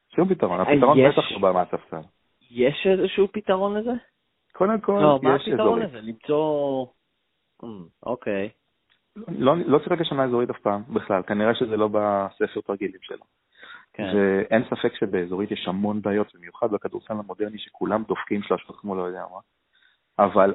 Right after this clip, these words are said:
Speaker 1: אני הייתי לפחות מנסה משהו, קודם כל, בטח בליגה.
Speaker 2: מהמם.
Speaker 1: תבדוק את עצמך, תראה מה אתה יכול לעשות.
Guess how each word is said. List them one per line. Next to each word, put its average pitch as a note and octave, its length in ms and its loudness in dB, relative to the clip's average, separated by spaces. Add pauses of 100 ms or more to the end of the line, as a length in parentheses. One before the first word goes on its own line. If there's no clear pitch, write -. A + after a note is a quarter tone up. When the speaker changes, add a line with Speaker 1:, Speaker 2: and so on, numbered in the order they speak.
Speaker 1:
אני G2 340 -8
הייתי G2+ 260 -8
לפחות - 420 -10
מנסה G#2+ 720 -2 (600)
משהו, B2 520 0
קודם - 240 -4
כל, E2 180 -6
בטח - 380 -4
בליגה. B2 440 -4 (680)
Speaker 2:
מהמם. B2 180 -8
Speaker 1:
תבדוק E3+ 260 4
את - 60 -10
עצמך, - 400 -6 (480)
תראה C3 220 0
מה E3 120 6
אתה E3 100 2
יכול D3+ 200 0
לעשות. C#3 380 0